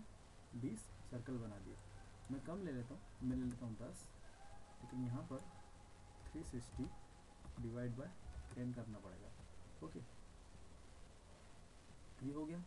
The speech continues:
तो अब इसको, इसका प्रीव्यू देखते हैं, अप्लाई। तो इसका प्रीव्यू कैसा दिख रहा है, ये देखिए दोस्तों, बन गया इस तरह से। ये है सर्कुलर पैटर्न। ठीक है, और ये अप्लाई करा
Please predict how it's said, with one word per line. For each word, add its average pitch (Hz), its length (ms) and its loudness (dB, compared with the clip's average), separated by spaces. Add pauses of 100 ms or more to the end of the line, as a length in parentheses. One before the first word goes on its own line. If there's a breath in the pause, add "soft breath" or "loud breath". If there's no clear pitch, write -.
(720)
तो - 80 -6 (120)
अब 135 80 2
इसको, 123 240 -2 (720)
इसका - 180 0
प्रीव्यू 127 340 6
देखते 147 300 0
हैं, 175 100 -2 (680)
अप्लाई। 107 260 -4
तो - 760 -10
इसका 127 180 -4
प्रीव्यू 131 280 4
कैसा 151 180 0
दिख 151 160 -2
रहा 156 100 -2
है, 175 100 -4 (200)
ये 117 80 0
देखिए 113 260 -2
दोस्तों, - 260 -8 (300)
बन 123 140 4
गया 214 120 0 (1120)
इस 131 120 -4
तरह 117 160 2
से। 185 120 -6 (440)
ये 147 80 2
है 185 80 2
सर्कुलर 127 520 2
पैटर्न। 110 300 0 (1000)
ठीक - 140 -4
है, 127 100 0 (2250)
और 120 60 0
ये 120 120 2
अप्लाई 117 300 -2
करा 131 180 -2